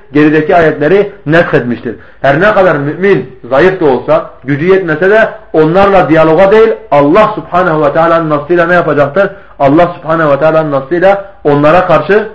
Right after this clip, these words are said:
velasını, berasını her zaman onlardan beri olduğunu her zaman belirtecektir. Size en büyük, en, en güzel örnek yani. Peygamberimiz Aleyhisselatü Vesselam Mekke'de zayıftı, öyle değil mi? Peygamberimizin bir gücü var mıydı Mekke'de? Ezilmiyor muydu?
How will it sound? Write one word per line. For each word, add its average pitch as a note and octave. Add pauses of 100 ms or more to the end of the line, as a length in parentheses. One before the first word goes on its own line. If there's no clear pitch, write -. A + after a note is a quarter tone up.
(1120)
velasını, D#3+
berasını E3
her G#3+
zaman C#3
onlardan D3+
beri E3
olduğunu F#3
her F#3+
zaman F#3
belirtecektir. D#3 (260)
Size E3+
en A3+
büyük, A3
en, A3+
en A3
güzel G3
örnek F#3
yani. A#2 (280)
Peygamberimiz D#3+
Aleyhisselatü F3
Vesselam E3+
Mekke'de F#3 (640)
zayıftı, G3
öyle D3
değil C4+
mi? G2+ (960)
Peygamberimizin C#3
bir D3+
gücü C#3
var C4+
mıydı C#3
Mekke'de? G#2 (320)
Ezilmiyor D#3+
muydu? G#2